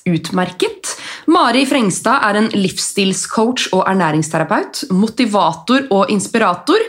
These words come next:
og hun driver Mari Frengstad Nutrition ved siden av rollen som trebarnsmor. Hun har hjulpet, eh, mange, blant annet meg, gjennom sine intensivkurs i det jeg vil kalle å bli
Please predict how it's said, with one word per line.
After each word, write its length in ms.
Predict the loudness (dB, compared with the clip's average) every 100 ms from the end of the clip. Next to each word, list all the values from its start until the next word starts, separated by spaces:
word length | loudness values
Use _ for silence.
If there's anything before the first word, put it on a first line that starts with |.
| -4 -14 -4
og 200 | 0 4
hun 160 | 4 4
driver 400 | 4 4 2 4
Mari 400 | 4 4 2 0
Frengstad 500 | 0 0 0 0 2
Nutrition 540 | 0 0 -2 0 0
ved 100 | 0
siden 540 | -2 -2 0 0 0 0
av 200 | 2 2
rollen 280 | 2 2 0
som 360 | 0 -2 -2 -6
trebarnsmor. 880 | -4 -2 0 0 -2 -2 0 -2 -4 -12 -14 -12 0
Hun 160 | 2
har 180 | 4 4
hjulpet, 680 | 2 0 0 -2 -2 -2 0
eh, 240 | 2 4
mange, 400 | 4 2 2 0
blant 280 | 0 0 0
annet 180 | 0 0
meg, 320 | 0 2 2 2
gjennom 240 | 2 0
sine 420 | 0 2 2 2 2
intensivkurs 920 | -2 0 -2 0 -2 -2 -2 0 0
i 80 | 2
det 100 | 2
jeg 140 | 2
vil 80 | 0
kalle 260 | 0 0
å 80 | 0
bli 220 | 0 -2